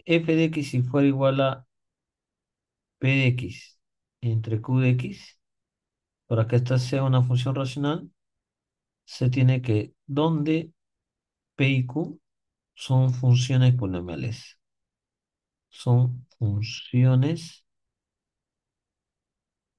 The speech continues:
polinomiales. Ya. Vamos con un ejemplo. A ver, voy a invocar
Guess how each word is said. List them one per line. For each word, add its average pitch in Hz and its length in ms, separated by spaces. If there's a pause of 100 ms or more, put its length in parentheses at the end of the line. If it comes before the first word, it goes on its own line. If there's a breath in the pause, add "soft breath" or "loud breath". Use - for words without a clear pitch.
(180)
polinomiales. 110 1300 (3250)
Ya. - 100 (720)
Vamos 135 340
con 123 100
un 117 80
ejemplo. - 520 (640)
A 110 100
ver, 98 100
voy 110 220
a - 20
invocar 117 560